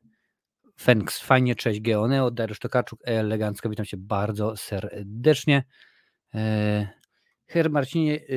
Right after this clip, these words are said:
już w domku, witajcie, panie i panowie. A to Lancel, bo zwrócił z wojaży po U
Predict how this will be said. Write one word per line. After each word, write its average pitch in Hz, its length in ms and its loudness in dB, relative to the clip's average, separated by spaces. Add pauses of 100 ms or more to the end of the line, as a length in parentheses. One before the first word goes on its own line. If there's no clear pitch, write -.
(100)
już 120 320 -2
w 104 40 -14
domku, 147 380 2
witajcie, 135 320 2
panie 123 200 2
i 117 40 -2
panowie. 123 280 0
A 202 60 -2
to 160 120 6
Lancel, 113 320 2
bo 113 220 -2
zwrócił 107 580 2
z 101 80 -4
wojaży 107 440 0
po - 320 -2
U 135 240 4